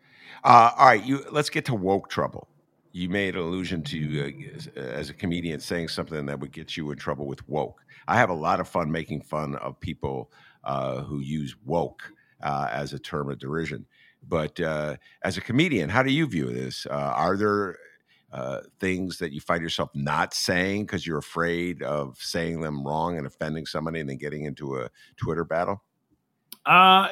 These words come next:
Speaker 2: yeah, no. Actually, no, I'm not. 'Cause, I mean, I kinda know whenever I perform, I usually tend to, uh, punch up. Uh, uh, are you familiar with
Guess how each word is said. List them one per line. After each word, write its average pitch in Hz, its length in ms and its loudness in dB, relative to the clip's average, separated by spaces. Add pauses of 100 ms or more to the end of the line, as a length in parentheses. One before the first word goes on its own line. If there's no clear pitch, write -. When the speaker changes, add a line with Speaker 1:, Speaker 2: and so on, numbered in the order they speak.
Speaker 2:
yeah, 175 300 6
no. 131 460 2 (300)
Actually, 120 380 2
no, 92 380 -4
I'm 127 160 6
not. 90 280 0
'Cause, 131 200 0
I 151 60 6
mean, 160 300 8
I 196 140 2
kinda 175 300 4
know 120 180 6
whenever 160 420 2
I 120 380 4 (540)
perform, 107 720 -4 (420)
I 127 140 4
usually 143 400 6
tend 113 420 0
to, 95 720 -2 (380)
uh, 95 220 0 (100)
punch 123 320 -2
up. - 300 0 (1080)
Uh, 95 300 0 (640)
uh, 107 60 -4
are 82 300 -6
you 95 140 -2
familiar 95 420 -4
with 95 220 -6